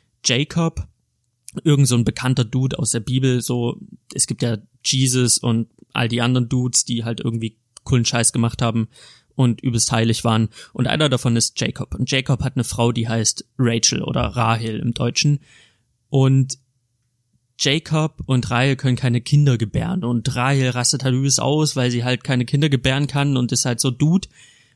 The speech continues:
wenn ich keine Kinder kriegen kann, dann bumst doch bitte die Magd und mach mit der Magd, mit unserer Angestellten das Kind, damit Gott uns endlich Kinder k-, gebärt,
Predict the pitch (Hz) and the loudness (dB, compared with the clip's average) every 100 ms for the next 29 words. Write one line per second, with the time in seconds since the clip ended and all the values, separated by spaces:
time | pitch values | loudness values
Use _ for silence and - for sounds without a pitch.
0 | - 127 143 - 139 - 131 131 147 160 | -2 2 2 0 -4 -2 0 0 0 0
1 | - 123 113 - 117 135 - _ - 117 | 0 0 0 0 2 2 -2 _ -4 0
2 | 117 139 156 - 127 - 117 110 110 110 | 2 2 2 0 -4 -4 -2 0 0 0
3 | 117 135 - _ _ _ - 131 123 117 | -2 -4 -12 _ _ _ 0 2 2 0
4 | 123 135 117 113 110 113 151 - 127 120 | -2 0 0 0 -2 -2 -4 -2 -2 0
5 | 139 131 - 117 120 147 170 127 - 117 | 0 0 0 -2 2 2 4 2 0 -2
6 | 110 101 117 127 131 120 - - 123 139 | -2 0 4 4 2 0 -2 0 2 2
7 | - _ _ _ _ - 120 131 - 123 | 0 _ _ _ _ -2 0 0 0 -2
8 | - 139 143 - 123 117 120 - 127 117 | 0 2 2 0 -4 -4 -6 -2 0 2
9 | - - - - - - - - - 117 | -2 -10 -16 -16 -16 -20 -10 -6 -4 -2
10 | 110 - - - | -4 -6 -8 -10